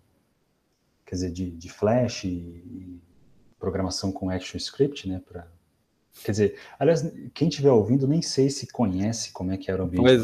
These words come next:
Speaker 1: programação em Flash, né, que é uma coisa meio datada já.
Speaker 2: É muito esquisito. É o Action Script, né, tem dois ponto zero e tal, um monte de coisa.
Speaker 1: É, mas é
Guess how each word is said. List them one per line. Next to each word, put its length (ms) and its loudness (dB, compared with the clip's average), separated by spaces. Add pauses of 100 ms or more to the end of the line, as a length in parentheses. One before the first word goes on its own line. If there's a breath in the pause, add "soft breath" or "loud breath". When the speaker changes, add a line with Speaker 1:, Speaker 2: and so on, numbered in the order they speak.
Speaker 1:
programação 300 4
em 60 0
Flash, 400 0
né, 160 -2
que 100 -14
é 40 0
uma 80 0
coisa 320 0
meio 200 0
datada 720 -2
já. 100 0
Speaker 2:
É 240 4
muito 520 2 (120)
esquisito. 640 2
É 180 8
o 60 10
Action 380 8
Script, 540 4
né, 100 2
tem 180 -2
dois 220 2
ponto 380 -8
zero 400 6
e 40 -4
tal, 220 4
um 60 0
monte 160 -2
de 80 -14
coisa. 280 0 (400)
Speaker 1:
É, 280 -4 (260)
mas 180 -2
é 460 0